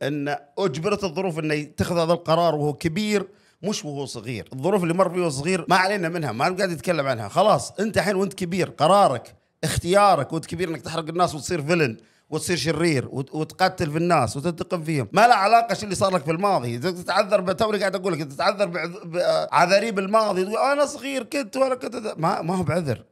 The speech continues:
ما ينفع واحد والله وهو كبير يقول: "والله ابوي علمني السرقه فانا صرت س-، سروق، خلاص انا بتم س-، اسرق عشان ابوي علمني وانا صغير السرقه، ولا ابوي علمني وانا صغير، آه، ايا كان ال-، قتل الناس." يعني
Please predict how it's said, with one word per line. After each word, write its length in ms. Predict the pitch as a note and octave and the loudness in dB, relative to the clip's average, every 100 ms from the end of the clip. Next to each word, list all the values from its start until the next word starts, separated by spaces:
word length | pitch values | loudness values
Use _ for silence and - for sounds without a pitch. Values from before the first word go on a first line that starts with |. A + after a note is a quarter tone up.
| _ | _
ما 120 | D3+ G3+ | 0 0
ينفع 240 | A#3 F#3 | 0 -2
واحد 340 | - F#3 F3 | 2 0 0
والله 180 | F3 E3+ | 0 0
وهو 220 | D#3+ F3 | 0 -2
كبير 560 | - F3+ A#3+ A3 E3 F3+ | -4 -6 -2 2 2 2
يقول: 200 | C#3+ F3 | 0 2
"والله 180 | F3+ F#3+ F#3 | 2 2 0
ابوي 520 | D#3 A#3 A#3+ A#3 A3 | -2 -2 -2 -4 -4
علمني 360 | - F#3 G3 | -2 2 2
السرقه 360 | G3 - G3 F#3+ | 0 0 0 0
فانا 180 | F3+ F3+ | 0 0
صرت 200 | E3+ D#3 | -2 -6
س-، 180 | - F3 | -8 -6
سروق، 560 | D3 D3 F3 E3 C#3 | -4 0 2 4 2
خلاص 300 | C3+ D#3+ C#3 | 2 2 2
انا 100 | D3 | -2
بتم 300 | C#3+ E3 D3+ | -4 -4 -4
س-، 100 | B2+ - | -2 2
اسرق 400 | D#3 C#3 A2 A2 | 2 0 -6 -6
عشان 220 | A#2 D3 | -4 -4
ابوي 160 | C#3+ D#3 | -2 -2
علمني 320 | C#3+ D#3+ D#3 | 0 0 0
وانا 140 | D3+ | -2
صغير 260 | C#3+ E3+ D3+ B2+ | -4 -8 -8 -6
السرقه، 480 | - D#3+ B2+ G2+ - | -2 -2 -2 -8 -6
ولا 240 | C3 C#3 | -2 0
ابوي 220 | C#3 D3+ E3 | 0 0 0
علمني 380 | D3 D#3+ E3 | 2 2 2
وانا 180 | D#3+ D3+ | 2 0
صغير، 280 | C#3 D3 D#3 | 0 -2 -2
آه، 1040 | - C#3 C#3+ C#3+ D3 C#3 C3 B2+ B2+ D3+ D3+ | 2 4 4 4 2 0 -2 -4 -4 -2 0
ايا 220 | F3 E3+ | 2 2
كان 300 | C#3 E3+ D3 | 2 2 2
ال-، 1300 | D3 D#3 C#3+ D3+ D3 C#3 C3+ - C3+ C#3+ C#3+ D3+ C#3+ | -2 -4 -4 -6 -6 -6 -6 -6 -6 -6 -4 -4 -4
قتل 280 | - D#3+ D#3+ | -2 0 0
الناس." 480 | D#3 E3 C#3+ - - | 2 2 2 0 -8
يعني 180 | A2 | -12